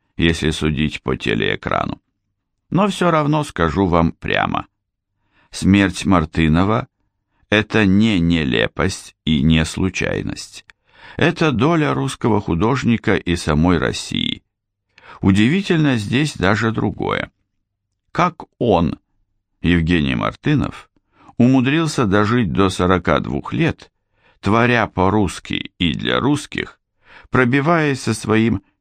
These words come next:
чистым, порой до наивности, творчеством в наш ожидовленный насквозь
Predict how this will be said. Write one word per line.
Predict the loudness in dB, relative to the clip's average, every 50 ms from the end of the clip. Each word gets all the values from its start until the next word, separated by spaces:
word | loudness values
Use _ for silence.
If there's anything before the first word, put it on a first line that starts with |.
| _ _
чистым, | -6 0 2 2 2 0 -2 -10 -4 -2 0 0 0 -4 _ _ _ _ _ _ -2
порой | 2 2 4 4 2 2 2
до | 2 2 2
наивности, | 2 2 2 2 2 4 4 4 2 0 -2 -8 -6 -4 -4 -4 -6
творчеством | -8 -4 -2 -2 -2 -2 -4 -6 -8 -8 -8 -8 -6 -4 -4 -4 -6 _ _ _ _ _ -20 -20 _ -2
в | 2 2
наш | 4 4 2 2 0 -2 -6 -8 -10 _ _ _ _ _ _ _ -4
ожидовленный | 0 0 2 2 2 2 2 2 2 4 4 2 2 2 2 2 2 2 2 2 2 2 0 -2 -2
насквозь | 0 0 0 0 -4 -8 -8 -4 0 0 0 0 0 -6 -12